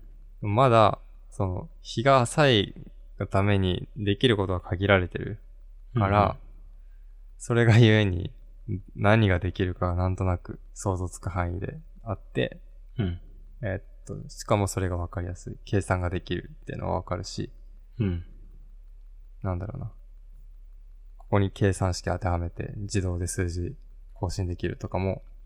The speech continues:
Speaker 1: なんとなくわかるし。
Speaker 2: うんうんうん。
Speaker 1: なんかね、わ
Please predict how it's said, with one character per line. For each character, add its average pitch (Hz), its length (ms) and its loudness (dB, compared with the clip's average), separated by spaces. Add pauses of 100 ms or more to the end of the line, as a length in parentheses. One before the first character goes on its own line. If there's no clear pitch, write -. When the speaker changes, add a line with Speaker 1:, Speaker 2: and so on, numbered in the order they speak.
(120)
Speaker 1:
な 95 100 -4
ん 87 40 -6
と 95 80 -6
な 87 80 -4
く - 60 -8
わ 85 100 -2
か 90 100 -8
る - 80 -10
し。 - 160 -14 (640)
Speaker 2:
う 110 40 -2
ん - 20 -2
う 92 40 -4
ん - 20 -6
う 87 40 -6
ん。 87 440 -8 (1900)
Speaker 1:
な 101 80 -6
ん 92 60 -8
か 95 100 -8
ね、 - 100 -10
わ 123 100 -12